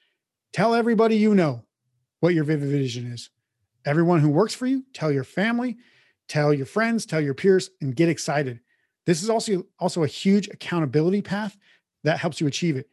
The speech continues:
Basically, if you tell somebody what your plans are, that's, that's you making that known, that other people are looking at you and saying, "Oh, this person's gonna achieve that thing." If you don't achieve it, you're gonna feel like a fool for not, for having said that and not doing it, right? So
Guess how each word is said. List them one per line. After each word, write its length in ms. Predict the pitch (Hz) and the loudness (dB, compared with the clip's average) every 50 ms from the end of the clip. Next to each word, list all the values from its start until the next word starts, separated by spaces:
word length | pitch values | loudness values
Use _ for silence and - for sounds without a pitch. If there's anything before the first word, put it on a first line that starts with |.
| _ _ _ _ - | _ _ _ _ 0
Basically, 300 | 165 208 202 196 175 156 | 0 2 2 2 0 0
if 80 | 143 | 2
you 100 | 208 262 | 0 0
tell 260 | - - - 170 226 - | -2 -2 0 0 0 0
somebody 460 | - 165 143 135 135 131 139 143 - _ _ _ _ _ _ _ _ - | 0 -2 -2 -2 -4 -6 -6 -8 -10 _ _ _ _ _ _ _ _ -4
what 180 | 147 175 208 180 | -2 0 2 2
your 100 | 156 143 | 0 0
plans 360 | - - 160 160 180 190 196 | 0 0 0 0 0 0 0
are, 200 | 226 254 247 - _ _ _ _ _ _ _ _ - | -2 -2 -4 -10 _ _ _ _ _ _ _ _ -2
that's, 200 | 147 160 - - _ _ | -2 -2 -2 -4 _ _
that's 280 | - 156 170 - - - | -2 -2 -2 -2 -2 -2
you 440 | 139 151 208 214 190 151 143 143 143 | 0 2 2 2 2 0 -4 -8 -6
making 460 | - 165 156 165 196 196 - 170 156 | -2 0 2 2 2 2 0 0 0
that 180 | 151 147 156 180 | 0 0 0 -2
known, 380 | 156 143 156 180 180 151 135 135 | 0 0 2 2 2 2 0 -2
that 140 | 143 - | -4 -4
other 200 | - 156 160 165 | -2 -2 -2 0
people 280 | 143 - 190 185 185 151 | 0 -2 -2 -2 0 0
are 120 | 143 139 | 0 0
looking 320 | 135 139 180 175 190 170 160 | 0 0 0 -2 -2 -4 -4
at 100 | 160 185 | -4 -2
you 160 | 151 147 147 | -2 -2 0
and 100 | 143 131 | -2 -2
saying, 200 | - 156 147 147 - | -4 -4 -6 -4 -4
"Oh, 160 | 180 170 151 | -4 -4 -4
this 120 | 143 156 | -4 -4
person's 300 | - - 175 147 156 156 | -6 -6 -8 -6 -6 -6
gonna 200 | 143 156 147 143 | -4 -4 -4 -4
achieve 280 | 139 131 - 214 220 175 | -4 -6 -6 -6 -6 -4
that 180 | 156 135 143 - | -4 -6 -6 -8
thing." 220 | 147 135 127 - _ _ _ _ _ _ _ _ _ - | -10 -10 -10 -12 _ _ _ _ _ _ _ _ _ 0
If 200 | 180 170 - 156 | 0 0 0 0
you 140 | 185 214 | -2 0
don't 220 | 170 170 175 196 190 | 0 2 2 2 0
achieve 320 | 160 - - 190 208 240 | 0 -2 -2 -2 -2 -4
it, 120 | 269 262 _ _ _ _ _ _ _ _ _ _ _ _ _ | -6 -10 _ _ _ _ _ _ _ _ _ _ _ _ _
you're 140 | - 151 175 | 2 2 4
gonna 160 | 185 170 151 | 4 2 0
feel 180 | - - 185 170 | 0 0 0 2
like 160 | 160 143 131 | 2 0 -2
a 60 | 131 | -4
fool 280 | - - 247 277 214 151 | -6 -2 0 0 0 0
for 200 | - - 156 143 | 0 0 -2 0
not, 240 | 151 147 - - _ _ _ - | 0 -2 -6 -8 _ _ _ -10
for 160 | - 156 135 | -6 -2 0
having 240 | 143 151 143 139 117 | 0 0 0 -2 -2
said 180 | - 196 190 160 | 0 -2 -2 -2
that 120 | 160 - | -2 -6
and 80 | 139 143 | -6 -8
not 160 | 139 127 117 | -8 -6 -2
doing 240 | 127 247 233 170 139 | -2 0 0 -2 -2
it, 40 | 135 | -4
right? 220 | 139 160 185 185 | -2 -4 -4 -2
So 200 | - 170 143 - | -4 -4 -6 -6